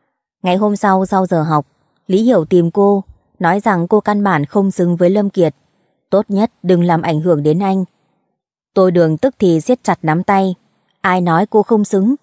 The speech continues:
"Ai không xứng không cần cậu nói." Giọng của Lâm Kiệt bỗng vang lên. Lý Hiểu ngẩn người,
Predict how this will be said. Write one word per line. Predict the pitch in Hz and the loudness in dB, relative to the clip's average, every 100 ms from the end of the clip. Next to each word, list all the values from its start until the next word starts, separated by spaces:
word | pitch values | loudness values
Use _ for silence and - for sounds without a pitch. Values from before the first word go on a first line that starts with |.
| _ _ _ _ _ _ _ | _ _ _ _ _ _ _
"Ai | 180 180 | -2 -2
không | - 190 | -2 -4
xứng | 185 175 214 | -2 -2 0
không | 254 208 | -2 -2
cần | 190 170 | -2 -2
cậu | 202 185 | -2 0
nói." | 170 170 277 - _ _ _ _ _ _ _ | 0 0 -2 -8 _ _ _ _ _ _ _
Giọng | 226 190 | -4 0
của | 185 | 0
Lâm | 190 208 | 0 -2
Kiệt | 202 170 | -2 0
bỗng | 170 202 | 0 0
vang | 220 208 196 | 0 0 0
lên. | 196 196 - _ _ _ | -2 -4 -8 _ _ _
Lý | 185 226 | 0 2
Hiểu | 254 165 | 2 2
ngẩn | 175 156 | 0 0
người, | 156 160 151 | 0 0 0